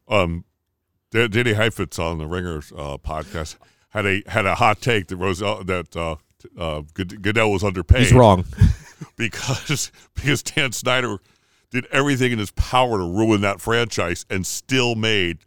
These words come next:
Speaker 1: five billion dollars on it. But, yes, he was also wrong. I enjoyed re-,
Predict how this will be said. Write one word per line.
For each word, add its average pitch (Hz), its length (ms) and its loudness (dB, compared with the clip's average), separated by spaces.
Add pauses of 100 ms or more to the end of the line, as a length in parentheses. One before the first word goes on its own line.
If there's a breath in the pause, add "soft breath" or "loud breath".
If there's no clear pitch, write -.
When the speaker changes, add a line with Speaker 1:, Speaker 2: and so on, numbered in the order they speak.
(260)
Speaker 1:
five 107 380 2
billion 101 380 2
dollars 90 480 0
on 65 160 -14
it. 73 80 -20 (760)
But, 92 240 0 (160)
yes, 92 220 -6
he 120 60 0
was 110 120 2
also 90 240 0
wrong. 71 300 -12 (440)
I 165 120 2
enjoyed 185 320 2
re-, 151 100 -10